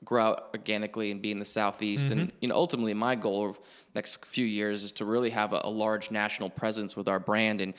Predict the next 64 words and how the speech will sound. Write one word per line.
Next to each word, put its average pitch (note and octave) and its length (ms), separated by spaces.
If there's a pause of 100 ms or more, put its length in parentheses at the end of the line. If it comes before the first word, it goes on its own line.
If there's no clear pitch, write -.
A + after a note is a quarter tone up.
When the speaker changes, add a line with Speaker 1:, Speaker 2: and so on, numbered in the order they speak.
(280)
Speaker 1:
the A2+ 60
nice A2 200
thing A2+ 140
is G#2 160
we A#2 80
don't A#2 180
have A#2 220
to G#2 120
have A2 220
it G2+ 140
just - 240
come A#2 120
out A2 60
of G2+ 60
the F#2+ 80
States. C3 360
We'll A2+ 100
be A2+ 100
able A2 80
to A2 100
open A2 300
up G#2+ 180
operations G#2 680
Speaker 2:
Right. G#3+ 180
Speaker 1:
and, G2+ 140
and G2 160
deploy A2+ 440
our G2+ 120
Speaker 2:
The E3+ 120
whole F#3 120
Speaker 1:
container - 180
Speaker 2:
point A#3+ 140
Speaker 1:
farms. F3 160
Speaker 2:
is - 40
for F#3 80
the E3 100
lettuce E3+ 320
to - 80
come F3+ 220
from, F3 500
you F#3 80
know, D3+ 180 (220)
Speaker 1:
Yep. C#3+ 360
Speaker 2:
a C3+ 60
day's D3+ 300
drive E3+ 260
away F#3 220
Speaker 1:
Exactly. C#3+ 380
Speaker 2:
at A3 60
most. - 340
Speaker 1:
Exactly. G#2+ 540
And A2+ 120
Speaker 2:
That's A2 120
Speaker 1:
so D#3+ 100
really D#3+ 220
Speaker 2:
awesome. - 80
Speaker 1:
trying D#3+ 180
to A#2+ 60
help B2+ 260
re-, C3 300 (400)
Speaker 2:
Right. C#3+ 140
Speaker 1:
recreate A#2 400
and A2+ 80
re-, B2 100